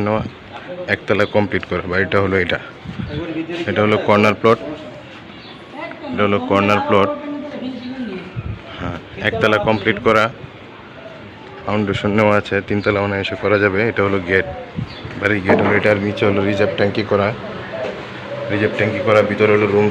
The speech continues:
সিস্টেম। এ হলো একটা রুম, এই পাশে হলো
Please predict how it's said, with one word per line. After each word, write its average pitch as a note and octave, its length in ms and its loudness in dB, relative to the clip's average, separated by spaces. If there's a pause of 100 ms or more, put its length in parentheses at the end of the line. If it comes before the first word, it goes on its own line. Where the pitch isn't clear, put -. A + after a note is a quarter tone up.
সিস্টেম। - 280 -2 (800)
এ - 100 4
হলো A2 120 6 (100)
একটা G#2+ 220 0
রুম, A2 140 4 (1800)
এই G#2 100 0
পাশে A2 260 4
হলো G#2+ 100 4